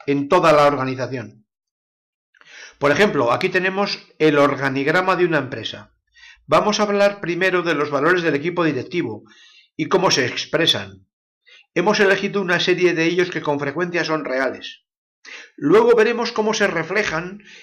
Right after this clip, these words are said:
en los valores de los jefes de equipo y cómo ellos los expresan. Y por último, como consecuencia, cómo se reflejan todos esos valores en los valores de los empleados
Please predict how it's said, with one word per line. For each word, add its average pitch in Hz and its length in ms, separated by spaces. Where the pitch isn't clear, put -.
en 156 220
los 160 180
valores 175 380
de 202 80
los 156 180
jefes 202 260
de 143 60
equipo 143 460
y 156 140
cómo 208 300
ellos 208 220
los 165 160
expresan. 143 720
Y 180 140
por 175 200
último, 208 640
como 151 240
consecuencia, 190 920
cómo 226 240
se 226 100
reflejan 208 560
todos 214 320
esos 214 240
valores 214 460
en 170 180
los 170 180
valores 165 380
de 214 120
los 208 120
empleados 214 600